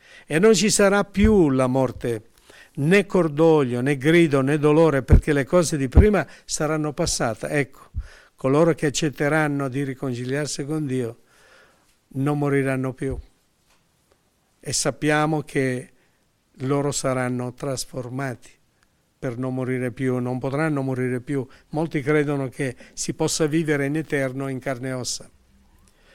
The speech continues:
mentre invece per poter vivere in eterno bisogna subire una trasformazione, come è descritto in primo Corinzi quindici, che leggeremo più avanti.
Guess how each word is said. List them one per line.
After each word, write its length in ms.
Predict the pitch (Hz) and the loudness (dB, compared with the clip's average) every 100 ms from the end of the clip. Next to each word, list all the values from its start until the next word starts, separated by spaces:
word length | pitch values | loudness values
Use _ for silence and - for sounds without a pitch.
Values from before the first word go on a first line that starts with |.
| _ _ _ _ _ _ _ _ _ _ _ _ _ _ _ _ _ _ | _ _ _ _ _ _ _ _ _ _ _ _ _ _ _ _ _ _
mentre 460 | 190 170 160 151 | 0 2 4 2
invece 640 | 139 139 143 131 147 127 - _ _ - _ _ _ | 2 4 2 2 0 -2 -4 _ _ -20 _ _ _
per 180 | - 147 | -4 -2
poter 320 | 139 147 143 | -2 -2 -2
vivere 380 | 127 143 139 135 | -2 -2 0 0
in 80 | 131 | -2
eterno 400 | 135 147 135 139 | -2 -4 -4 -4
bisogna 680 | 127 117 139 127 123 120 151 - | -6 -6 -6 -4 -4 -8 -14 -20
subire 540 | - - 151 135 143 131 | -14 -6 -4 2 2 2
una 300 | 127 131 120 | 0 -2 -2
trasformazione, 1200 | - 147 - 151 127 131 120 - 147 127 123 123 - - - _ | -2 -2 -2 -4 -2 -2 -4 -2 -2 -2 -4 -8 -18 -20 -20 _
come 220 | - 135 | -4 -2
è 20 | |
descritto 540 | 127 147 - 143 131 135 | -2 -2 -2 -4 -4 -4
in 100 | 123 | -4
primo 300 | 123 135 123 | -4 -4 -4
Corinzi 340 | 131 131 - | -2 -4 -4
quindici, 580 | 113 135 127 117 147 120 | -4 -2 -2 -6 -6 -8
che 160 | - 131 | -8 -8
leggeremo 800 | 127 123 113 123 123 120 110 _ _ _ _ | -6 -6 -6 -6 -6 -6 -10 _ _ _ _
più 200 | - 123 | -4 -2
avanti. 440 | 120 110 101 - | -2 -6 -8 -16